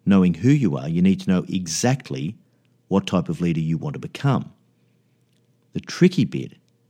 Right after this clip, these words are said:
is that although you should never try to model yourself on another leader, as you could never be them, you must try to learn from them.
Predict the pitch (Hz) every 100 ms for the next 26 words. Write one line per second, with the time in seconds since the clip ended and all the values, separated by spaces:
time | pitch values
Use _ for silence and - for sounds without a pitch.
0 | _ _ 95 90 95 104 147 151 117 101
1 | 92 92 85 82 90 107 98 82 92 82
2 | 78 78 73 71 82 113 - - - _
3 | _ - 90 92 90 82 76 76 - _
4 | 107 117 - - - - _ _ _ _
5 | - 147 127 - 139 135 127 127 120 -
6 | 67 67